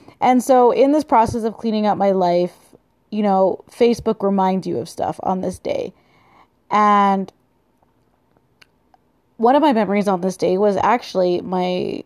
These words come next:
I'd started the publishing process for my book on February first of two thousand eighteen. And it's insane how much my life has changed and how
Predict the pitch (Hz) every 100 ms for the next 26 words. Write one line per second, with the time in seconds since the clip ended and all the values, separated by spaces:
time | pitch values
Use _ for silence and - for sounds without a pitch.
0 | _ 190 185 - 202 214 - 185 - 202
1 | 220 202 - - - 180 - 190 - 185
2 | 180 185 185 294 311 - - 185 180 180
3 | 180 - 170 175 185 185 - 269 254 _
4 | _ _ _ _ _ - 175 - 170 175
5 | 175 180 190 190 - 254 180 - _ _
6 | _ _ _ _ _ - 170 175 180 175
7 | 50 - - - _ _ _ _ - 233
8 | 233 226 208 - 226 254 320 262 220 214
9 | 220 208 196 185 185 - 180 - - 185
10 | 165 - - 185 180 190 185